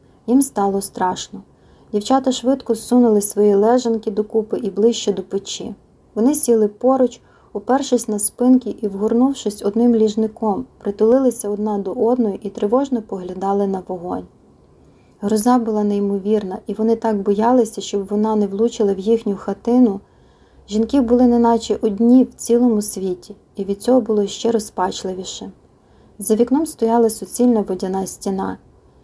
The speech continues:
і вони вже не знали, на якому світі перебувають. Їх охопив страх, чи не знесе їхню хатину потічок? Пенелопа тремтіла під ліжником, а Кася жалібно скавуліла.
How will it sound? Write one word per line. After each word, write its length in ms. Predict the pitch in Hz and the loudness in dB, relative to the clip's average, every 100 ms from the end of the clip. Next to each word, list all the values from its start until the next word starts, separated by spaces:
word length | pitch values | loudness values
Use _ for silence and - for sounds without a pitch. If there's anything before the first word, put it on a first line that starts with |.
| _ | _
і 80 | 208 | 2
вони 220 | 240 269 | 4 6
вже 160 | 262 262 | 6 4
не 140 | 262 | 6
знали, 360 | 247 269 247 214 | 4 4 4 4
на 100 | 214 | 2
якому 400 | 208 208 214 208 | 2 0 0 0
світі 420 | 208 226 226 220 | 0 -2 -2 -4
перебувають. 1040 | - 208 208 196 214 214 196 180 - - _ _ _ | -2 -2 -2 -2 0 0 0 -2 -8 -16 _ _ _
Їх 180 | 214 214 | -2 0
охопив 420 | 208 220 208 226 | 0 -2 0 0
страх, 500 | 226 - 220 202 - _ _ _ _ _ _ | 0 -4 -4 -4 -6 _ _ _ _ _ _
чи 120 | - | 4
не 160 | 269 277 | 4 6
знесе 400 | 254 262 - 277 | 4 4 2 2
їхню 440 | 220 220 220 214 | 2 0 -2 -4
хатину 560 | 208 202 208 254 262 196 | -4 -6 -2 2 4 2
потічок? 720 | - 208 226 208 - - - _ _ _ _ _ _ | -2 -6 -2 -4 -6 -14 -16 _ _ _ _ _ _
Пенелопа 480 | 208 214 240 262 220 | 0 4 4 2 -2
тремтіла 580 | 214 208 202 - 247 214 | -4 -4 -4 0 2 2
під 280 | 214 185 196 | -2 -6 -4
ліжником, 640 | 196 196 202 - 262 262 - _ _ | -2 -2 -2 2 2 2 -4 _ _
а 100 | 208 | -6
Кася 360 | 226 269 262 208 | 0 2 2 2
жалібно 480 | 202 202 208 208 | 2 2 2 2
скавуліла. 720 | 208 - 196 202 190 185 180 | 0 -4 -2 -2 -2 -4 -6